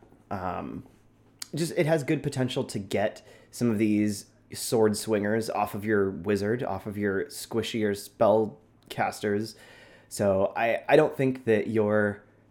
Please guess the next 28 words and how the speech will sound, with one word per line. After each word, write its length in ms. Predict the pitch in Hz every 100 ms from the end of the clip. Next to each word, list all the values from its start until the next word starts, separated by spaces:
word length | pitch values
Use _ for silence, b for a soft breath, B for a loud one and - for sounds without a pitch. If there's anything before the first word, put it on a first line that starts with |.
| _
your 160 | 123 123
excitement 440 | - 117 110 107
for 220 | - 104 95
this 140 | 101
cantrip 360 | 113 98 98 107
is 120 | 101
misplaced. 520 | 98 - 104 95 -
I 80 | 110
think 280 | 110 98 -
that, 280 | 95 - - _ _ _
I 60 | 135
think 180 | 143 131
this 140 | 120
has 160 | 123 -
some 160 | 104
really 200 | 104 110
cool 280 | 107 110 104
practical 400 | - 113 - 110
applications 720 | 98 - - 101 - 101 92
that 340 | - 95 - B B B B _
may 200 | 110 107
discourage 840 | 95 110 107 - - 120 104 101 104
some 480 | - 110 95 95 - 107
D 240 | 120 110
Ms 280 | 101 107 -
to 380 | - 98 98 98 -
throw 380 | 131 127 123 110
these, 440 | 107 98 92